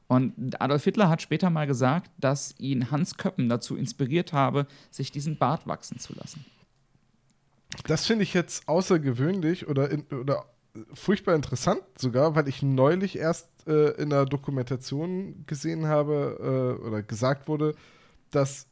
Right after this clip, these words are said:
Speaker 2: Hitler sich diesen Bart wohl rasiert habe, weil er besser unter die Gasmasse passte als der Schnurrbart, den er sonst hatte.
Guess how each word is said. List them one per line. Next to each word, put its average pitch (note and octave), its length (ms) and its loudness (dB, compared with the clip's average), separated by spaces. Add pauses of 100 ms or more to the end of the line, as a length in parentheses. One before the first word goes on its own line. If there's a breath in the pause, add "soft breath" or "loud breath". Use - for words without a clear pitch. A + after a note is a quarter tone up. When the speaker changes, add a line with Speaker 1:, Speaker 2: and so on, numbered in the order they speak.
Speaker 2:
Hitler F3+ 380 2
sich E3 180 -4
diesen D3+ 280 -4
Bart C#3 360 0
wohl D#3+ 120 -4
rasiert B2+ 560 -2
habe, E3+ 460 -2
weil C#3 140 -2
er B2+ 100 -2
besser D#3 420 -2
unter D3 220 -6
die B2+ 160 -8
Gasmasse C3+ 580 -2
passte - 540 -8
als B2 240 -8
der A#2+ 120 -4
Schnurrbart, C#3+ 640 0
den A#2+ 140 -4
er A#2+ 80 -2
sonst B2+ 400 -6
hatte. F2 260 -8